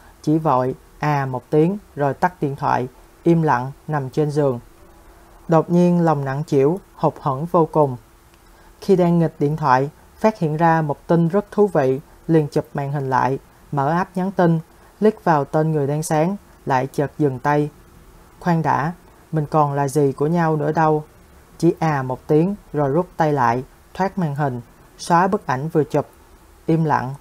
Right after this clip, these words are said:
thế là lại hụt hẫng. Hôm nay thời tiết ẩm ương, lúc sáng nắng rõ to, buổi chiều mây đen đã kéo dần, thế là mưa thật to.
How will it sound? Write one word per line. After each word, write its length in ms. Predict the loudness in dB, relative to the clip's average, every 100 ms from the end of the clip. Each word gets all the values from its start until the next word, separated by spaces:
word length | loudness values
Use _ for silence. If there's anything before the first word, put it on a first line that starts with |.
| -6
thế 220 | -2 0
là 160 | 0
lại 260 | 0 -2 -2
hụt 140 | -6 -6
hẫng. 280 | -6 -6 -6 -10 -20 -20 _ _ _ -20 _ -20 -4
Hôm 220 | -2 2
nay 260 | 4 2 2
thời 180 | -2 -2
tiết 340 | 0 -2 -2
ẩm 200 | -4 0
ương, 260 | 2 2 0 -6 -20 -2
lúc 120 | -2 0
sáng 380 | 0 2 2
nắng 240 | -2 -2 -2
rõ 180 | 0 0
to, 340 | 2 4 2 -2 _ -8
buổi 140 | -2 -2
chiều 320 | 2 2 2
mây 200 | 2 0
đen 260 | 2 0 -2
đã 120 | -4
kéo 260 | -2 0
dần, 300 | 2 2 0 -6 _ -20 -6
thế 120 | 0
là 240 | 2 2 0
mưa 260 | -2 -2
thật 160 | -2 -8 0
to. 260 | 2 2